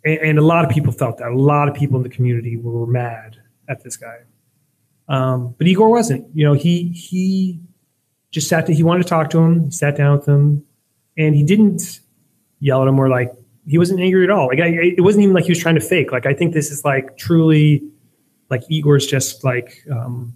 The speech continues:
mentality. Like, he just asked him questions, like, really tried to understand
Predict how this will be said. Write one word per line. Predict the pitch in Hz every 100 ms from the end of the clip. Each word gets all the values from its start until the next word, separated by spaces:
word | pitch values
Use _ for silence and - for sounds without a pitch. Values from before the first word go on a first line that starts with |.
| -
mentality. | 139 131 139 147 120 113
Like, | 117
he | - 147
just | 139 135 -
asked | 135 131
him | 143
questions, | - 139 127 - 143 139
like, | 127 117
really | 135 143 139
tried | - 135
to | 135
understand | 131 - 131 127 131 135 135